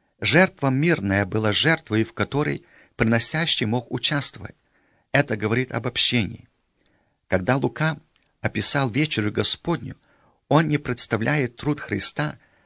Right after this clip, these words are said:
как восполнение требований Бога, но как факт, что это было для нас. Евангелие от Луки, двадцать вторая глава, девятнадцатый стих говорит: "Сие есть тело мое, которое за вас предается,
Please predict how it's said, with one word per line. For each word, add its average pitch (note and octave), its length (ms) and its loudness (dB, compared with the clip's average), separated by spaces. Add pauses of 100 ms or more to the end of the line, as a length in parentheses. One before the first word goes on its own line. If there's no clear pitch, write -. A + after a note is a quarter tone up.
(160)
как D3+ 240 4
восполнение A#2+ 760 0
требований G#2+ 600 0
Бога, G#2 440 -4 (340)
но A#2+ 120 2
как C3 220 -6
факт, - 340 -4 (300)
что - 340 -2
это A2+ 260 2
было A#2+ 360 0
для A2+ 180 -6
нас. - 400 -6 (680)
Евангелие A#2+ 640 2
от A#2 240 -6
Луки, G#2 480 -6
двадцать - 400 -2
вторая A#2 320 0
глава, G#2+ 280 0
девятнадцатый G#2+ 580 -2
стих - 300 -2
говорит: F#2 440 -4 (1080)
"Сие E3 360 4
есть - 260 6
тело D#3 260 2
мое, A2 240 2
которое C3+ 480 0
за G#2 160 0
вас C3+ 340 -4 (440)
предается, A2 720 -2